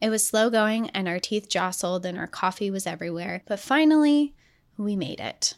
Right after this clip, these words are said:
As we pulled up to the parking lot, there was one other car there, but no one around. And then all of a sudden,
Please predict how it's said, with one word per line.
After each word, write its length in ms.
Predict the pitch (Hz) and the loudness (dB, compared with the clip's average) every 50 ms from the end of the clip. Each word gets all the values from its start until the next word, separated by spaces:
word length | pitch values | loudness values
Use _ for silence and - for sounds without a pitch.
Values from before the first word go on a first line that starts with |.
| _ _ _ - | _ _ _ -4
As 200 | 226 226 226 - | -2 -2 0 0
we 100 | 233 233 | 0 0
pulled 240 | 233 - 233 240 277 | 0 0 0 2 2
up 140 | 277 277 - | 2 2 0
to 100 | - 285 | 0 0
the 60 | 294 | 0
parking 400 | 254 220 196 185 185 - 196 190 | 0 0 -2 -2 -2 -4 -4 -2
lot, 340 | 185 185 185 180 185 - - _ _ _ - | 0 2 2 2 0 -2 -4 _ _ _ -16
there 220 | 202 - 196 185 | -8 -4 -2 -2
was 200 | 185 190 185 - | 0 -2 -2 -2
one 240 | 190 190 190 190 202 | -2 -2 0 0 0
other 220 | 214 220 254 262 | 0 0 -2 -2
car 240 | 262 - 190 170 175 | -2 -2 -2 -2 0
there, 340 | 170 170 170 170 175 175 180 - | -2 -2 -2 -2 -4 -6 -6 -6
but 160 | 190 - - | -6 -4 -2
no 260 | 196 190 190 185 180 | -2 -2 -2 -2 -4
one 160 | 185 180 175 | -4 -4 -4
around. 540 | 165 165 165 175 - - - 208 196 - - _ _ _ | -6 -6 -6 -6 -8 -8 -10 -10 -10 -12 -14 _ _ _
And 160 | 190 185 190 | -6 -4 -2
then 140 | 190 185 185 | -2 -2 -2
all 220 | - - 170 165 | -4 -4 -4 -4
of 80 | 175 190 | -2 -2
a 80 | 240 254 | -4 -4
sudden, 480 | - - 160 156 165 160 180 196 - | -2 -4 -4 -4 -4 -6 -6 -8 -10